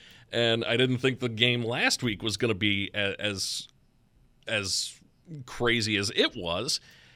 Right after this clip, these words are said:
And yet, here is a defense that's still number five in the country in sacks and number six in tackles for loss in the country.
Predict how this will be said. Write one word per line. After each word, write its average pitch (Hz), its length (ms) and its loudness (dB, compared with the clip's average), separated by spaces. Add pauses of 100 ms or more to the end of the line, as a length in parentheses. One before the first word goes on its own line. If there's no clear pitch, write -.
(140)
And 175 120 2
yet, 180 220 2
here 202 260 2
is 185 120 4
a 170 60 2
defense 170 440 2
that's 147 160 -2
still 165 260 4
number 160 300 6
five 139 420 2
in 151 60 2
the 135 80 -2
country 123 480 2
in 113 100 2
sacks 104 520 -2
and 110 100 -2
number 123 240 2
six - 580 2
in 120 200 -2
tackles 123 480 0
for 101 180 -6
loss 135 440 0
in 92 140 -12
the 82 60 -8
country. - 540 -12